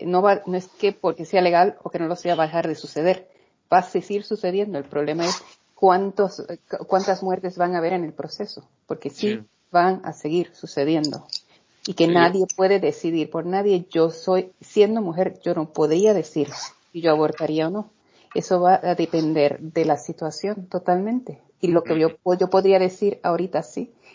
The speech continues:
Speaker 1: podría decir en cinco años que no. Es una cosa tan y tan y tan personal. Una decisión tan y tan y tan difícil. En un proceso tan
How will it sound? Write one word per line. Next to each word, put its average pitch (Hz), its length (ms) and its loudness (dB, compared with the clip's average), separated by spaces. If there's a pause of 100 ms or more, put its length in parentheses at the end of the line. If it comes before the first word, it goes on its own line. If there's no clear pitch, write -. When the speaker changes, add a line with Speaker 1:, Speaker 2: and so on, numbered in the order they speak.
(120)
Speaker 1:
podría 175 260 2
decir 170 280 -4
en 165 100 -4
cinco 175 380 -6
años 170 340 -4
que 185 120 -6
no. 220 120 -8 (400)
Es 175 180 0
una 202 160 2
cosa - 400 -2
tan 240 380 0
y 190 120 -8
tan 208 380 -4
y 185 80 -8
tan 214 360 -2
personal. 143 880 -2 (840)
Una 190 200 2
decisión 170 480 0
tan 214 340 2
y 185 100 -4
tan 185 360 -2
y - 80 -10
tan 185 360 -2
difícil. - 540 -12 (720)
En 175 160 2
un 170 120 4
proceso 175 400 -2
tan 226 340 2